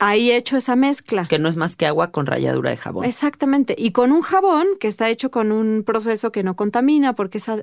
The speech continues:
Speaker 1: saponificación. Siempre hay que fijarse que el jabón que compremos sea saponificación.
Speaker 2: ¿Qué es eso?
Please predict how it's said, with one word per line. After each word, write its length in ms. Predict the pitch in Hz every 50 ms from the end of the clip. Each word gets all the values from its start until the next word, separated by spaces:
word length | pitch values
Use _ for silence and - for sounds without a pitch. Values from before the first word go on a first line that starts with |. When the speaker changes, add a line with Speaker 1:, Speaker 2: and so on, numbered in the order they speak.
| - -
Speaker 1:
saponificación. 1080 | - - 214 180 - 196 190 190 190 - 202 190 - 180 175 - - 208 180 160 151 - _ -
Siempre 280 | - - 226 233 254 254
hay 40 |
que 80 | 247 247
fijarse 440 | - - 220 - 226 220 214 233 226
que 100 | - 202
el 60 | 190
jabón 300 | - 214 190 196 214 220
que 120 | 220 247
compremos 460 | - - 214 208 220 214 214 226 240 233
sea 140 | - 220 214
saponificación. 1080 | - 220 208 208 208 196 175 170 170 - 180 - - 156 - - - 170 143 - - _ _ _ _ _ -
Speaker 2:
¿Qué 80 | - 175
es 140 | 175 - 160
eso? 200 | 147 139 -